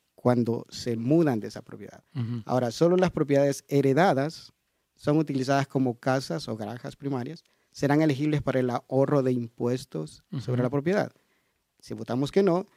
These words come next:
Speaker 1: di-, significa que algunos propietarios que tienen más de cincuenta y cinco años o que cumplen con otros requisitos, dice,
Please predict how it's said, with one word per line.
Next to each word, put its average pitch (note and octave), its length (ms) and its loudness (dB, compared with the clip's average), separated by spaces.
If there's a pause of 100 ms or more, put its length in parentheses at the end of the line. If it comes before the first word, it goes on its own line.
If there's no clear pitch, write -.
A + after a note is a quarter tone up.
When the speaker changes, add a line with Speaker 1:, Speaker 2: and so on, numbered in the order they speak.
(280)
Speaker 1:
di-, B2+ 260 -6 (140)
significa C3 540 -2
que C#3 180 2
algunos C3+ 340 0
propietarios C3+ 500 -4
que C3 120 -10
tienen C3 320 -4 (180)
más B2 200 -2
de C#3 80 -2
cincuenta C#3 320 -4
y - 20 -12
cinco D3 260 -4
años C#3 300 -4 (400)
o A#2 120 -8
que A2+ 120 -6
cumplen B2+ 420 0
con C3+ 200 0
otros B2+ 200 -4
requisitos, D3+ 520 -4
dice, D3 320 -12